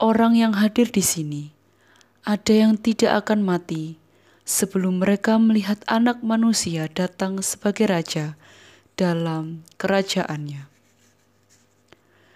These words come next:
Demikianlah sabda Tuhan. Terpujilah Kristus. Sebagian orang menggunakan cara-cara instan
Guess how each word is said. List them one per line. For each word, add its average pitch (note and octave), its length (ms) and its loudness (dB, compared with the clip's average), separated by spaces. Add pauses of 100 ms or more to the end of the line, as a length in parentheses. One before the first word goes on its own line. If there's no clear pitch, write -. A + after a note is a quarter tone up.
(300)
Demikianlah E3 800 -2
sabda - 480 -4
Tuhan. D3 560 -14 (880)
Terpujilah D#3 880 -6
Kristus. - 720 -14 (3750)
Sebagian A#3 640 2
orang A3+ 320 2
menggunakan F#3 640 0
cara-cara A3+ 560 2
instan F3 560 -4